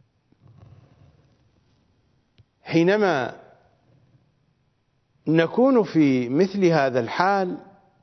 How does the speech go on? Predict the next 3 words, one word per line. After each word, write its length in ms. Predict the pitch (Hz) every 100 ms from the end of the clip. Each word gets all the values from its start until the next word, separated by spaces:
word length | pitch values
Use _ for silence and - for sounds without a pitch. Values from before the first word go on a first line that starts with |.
| _ -
فذلك 920 | - 143 175 202 180 - 160 147 - - _ _ _ _ _ _ _ _ _ _ _ _ _ _ _ _ _ _ _
بسببنا 840 | - 135 - 139 135 170 165 143 123
نحن. 420 | 165 - 123